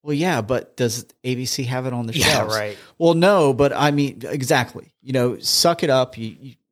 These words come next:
Speaker 2: Pay the extra
Speaker 1: Yeah,
Speaker 2: few bucks.
Speaker 1: pay the extra few bucks." And, and they're, you know, they're working to bring stuff to make sure that they have stuff. And they're just,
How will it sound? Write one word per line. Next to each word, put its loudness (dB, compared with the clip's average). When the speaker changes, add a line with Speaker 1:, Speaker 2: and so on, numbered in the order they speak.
Speaker 2:
Pay 2
the 4
extra 0
Speaker 1:
Yeah, 4
Speaker 2:
few 2
bucks. -2
Speaker 1:
pay 2
the 2
extra 0
few 0
bucks." 0
And, -2
and 0
they're, 2
you -6
know, 2
they're 0
working 2
to 2
bring 2
stuff 0
to -8
make 0
sure -2
that -4
they 0
have 0
stuff. -4
And -12
they're -12
just, -8